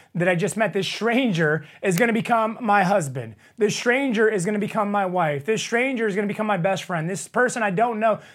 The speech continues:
These are the expectations. This is my agenda. I'm gonna make this person love me." No, no, no, you didn't go into it with that. I think about my own relationship with my wife, right? Krista and I,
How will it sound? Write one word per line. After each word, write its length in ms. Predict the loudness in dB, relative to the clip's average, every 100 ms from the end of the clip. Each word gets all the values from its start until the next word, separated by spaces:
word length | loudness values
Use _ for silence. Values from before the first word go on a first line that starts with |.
| -2
These 240 | 2 2
are 60 | 2
the 120 | 0
expectations. 420 | 0 -2 -2 -2
This 140 | 0
is 40 | 2
my 140 | 2
agenda. 340 | 2 0 0 0
I'm 140 | 0
gonna 160 | 2 0
make 400 | 0 2 0 0
this 160 | -2
person 320 | 0 -2 -2
love 100 | -2
me." 80 | -2
No, 120 | 0
no, 120 | 0 0
no, 40 |
you 140 | 0
didn't 140 | 0 0
go 200 | 0 0
into 240 | -2 -4
it 40 | -4
with 200 | -4 -4
that. 280 | -8 -8 _ _ _ _
I 60 | 0
think 80 | 2
about 160 | 2 4
my 80 |
own 180 | 4 4
relationship 540 | 2 2 0 -2 -6 -6
with 100 | -2
my 100 | 2
wife, 280 | 2 2
right? 180 | 2 2
Krista 280 | 2 -2 0
and 120 | 0
I, 180 | 2 0